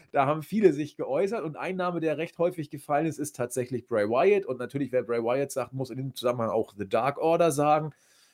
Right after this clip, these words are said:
Ähm, ja, äh, wird man mal abwarten müssen. Äh, angeblich gibt es ja schon sehr, sehr konkrete, angeblich sogar fast schon abgeschlossene Gespräche zwischen Bray Wyatt und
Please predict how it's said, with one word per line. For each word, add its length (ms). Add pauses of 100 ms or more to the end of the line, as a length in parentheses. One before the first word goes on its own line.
(140)
Ähm, 360 (240)
ja, 480 (420)
äh, 100 (100)
wird 500
man 380
mal 440 (160)
abwarten 1080 (120)
müssen. 560 (100)
Äh, 80
angeblich 640
gibt 220
es 120
ja 120
schon 200
sehr, 400
sehr 280
konkrete, 720 (200)
angeblich 440
sogar 160
fast 200
schon 120
abgeschlossene 600
Gespräche 600 (440)
zwischen 440 (300)
Bray 500
Wyatt 680 (100)
und 520